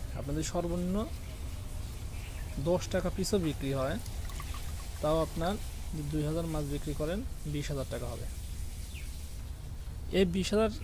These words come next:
টাকার যে মাছ আপনি বিক্রি করবেন, এখানে উৎপাদন খরচ সর্বোচ্চ দুই হাজার টাকা লাগবে। খাবার খরচ দিয়ে, সব কিছু দিয়ে আপনার দুই হাজার টাকার বেশি খরচ হবে না, পানি সহ, বিদ্যুৎ বিল সহ।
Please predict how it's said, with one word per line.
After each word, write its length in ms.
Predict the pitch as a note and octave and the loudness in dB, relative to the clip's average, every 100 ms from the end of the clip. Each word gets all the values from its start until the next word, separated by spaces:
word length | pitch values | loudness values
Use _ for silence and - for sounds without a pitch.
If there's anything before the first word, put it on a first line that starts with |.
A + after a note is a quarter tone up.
| - - - - | -4 -4 -6 4
টাকার 220 | G3+ G#3 G3 | 8 8 8
যে 120 | G3+ | 6
মাছ 360 | F3 E3+ E3 D#3+ | 6 4 4 2
আপনি 300 | F3+ E3+ F3+ | 2 4 4
বিক্রি 280 | D#3+ - | 2 2
করবেন, 320 | E3 E3+ F#3 E3+ | 2 2 2 2
এখানে 240 | D3+ F3+ | 2 2
উৎপাদন 420 | D#3 - D#3 D3+ C#3+ | 0 0 0 2 0
খরচ 180 | F3 F3 - - | 2 0 0 0
সর্বোচ্চ 320 | D3+ D3 - | 2 0 0
দুই 160 | C#3 C3+ | -2 0
হাজার 160 | C#3+ C3+ | 0 -2
টাকা 160 | A#2 | -2
লাগবে। 260 | A2+ - - - - - - - | -2 -4 -4 -4 -4 -4 -4 -2
খাবার 240 | D3+ D#3 D3+ E3+ | 0 2 0 0
খরচ 200 | F3 E3 C#3+ | 0 2 2
দিয়ে, 200 | D#3+ G3 C4 - - - - | 2 2 0 -4 -4 -4 -2
সব 100 | F3 - | -2 0
কিছু 180 | - F3+ | 0 0
দিয়ে 180 | D#3+ F#3+ | 2 0
আপনার 200 | G3+ E3+ | 2 2
দুই 100 | D#3+ | 2
হাজার 160 | E3 - | 2 2
টাকার 200 | F3+ F3 | 2 2
বেশি 220 | D3 F3 D#3 | 2 0 0
খরচ 160 | C#3+ | 0
হবে 180 | B2+ A#2 | 0 0
না, 120 | A2 - - - - - - - - | 0 0 0 0 0 0 0 0 4
পানি 280 | D#3 D#3 D#3 | 6 6 4
সহ, 320 | - E3+ G3 - - D#3 D3 | 4 6 6 4 0 0 2
বিদ্যুৎ 260 | D#3 D#3 | 4 4
বিল 200 | C#3+ E3 | 4 2
সহ। 200 | D#3+ C#3+ | 2 2